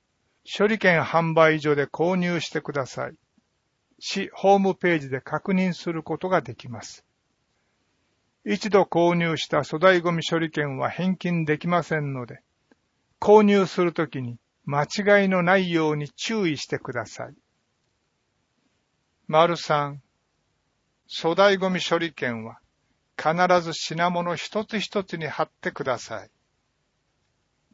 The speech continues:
粗大ゴミ処理券には、氏名と申し込み日を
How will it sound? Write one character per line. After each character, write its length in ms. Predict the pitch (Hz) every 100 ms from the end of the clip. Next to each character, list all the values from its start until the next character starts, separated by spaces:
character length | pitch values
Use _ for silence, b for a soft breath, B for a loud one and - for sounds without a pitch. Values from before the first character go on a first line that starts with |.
| _ _ _ _ _
粗 160 | - 175
大 200 | 196 208
ゴ 120 | 196
ミ 120 | 196
処 140 | 165 185
理 100 | 175
券 320 | 151 135 131
に 120 | 127
は、 200 | 120 - _ _ _ _
氏 300 | - - 196
名 260 | 190 175 139
と 260 | - 117 _ _ _
申 240 | 147 165 196
し 80 | -
込 140 | 185
み 140 | 170 151
日 160 | 135
を 140 | 127